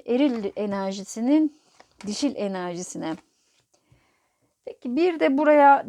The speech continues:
dişil enerjileri koyacağız tabii ki. Dişil enerjilerin düşünceleri ve duyguları diyeceğiz tabii ki.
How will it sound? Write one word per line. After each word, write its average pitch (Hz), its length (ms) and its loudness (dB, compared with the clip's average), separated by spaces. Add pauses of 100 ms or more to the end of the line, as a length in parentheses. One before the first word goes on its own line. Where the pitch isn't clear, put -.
dişil 262 260 -6
enerjileri 185 720 -4
koyacağız 180 520 -6
tabii 202 400 -4
ki. 247 420 0
Dişil 254 240 -4
enerjilerin 214 960 0
düşünceleri 214 1400 -2 (1700)
ve 220 280 2 (140)
duyguları 285 640 -2
diyeceğiz 208 540 -2
tabii 196 440 -6
ki. 196 480 -2